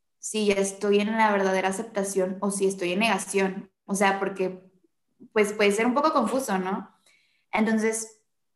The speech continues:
yo pienso que una de las cosas claves es que en la aceptación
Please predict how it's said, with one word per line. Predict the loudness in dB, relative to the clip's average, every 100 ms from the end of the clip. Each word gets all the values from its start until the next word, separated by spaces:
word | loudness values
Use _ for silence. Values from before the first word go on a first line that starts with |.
| _ _ _ _ _
yo | -8 -4 -2
pienso | -2 -4 -4
que | -2 0 -2 -4
una | -2 0
de |
las | 0 -2
cosas | -6 -6 -6
claves | -2 0 0
es | -2 -4
que | -4 -4 -6 -6
en | -2
la | 0
aceptación | -2 -4 -6 -4 -4 -2 -2 -2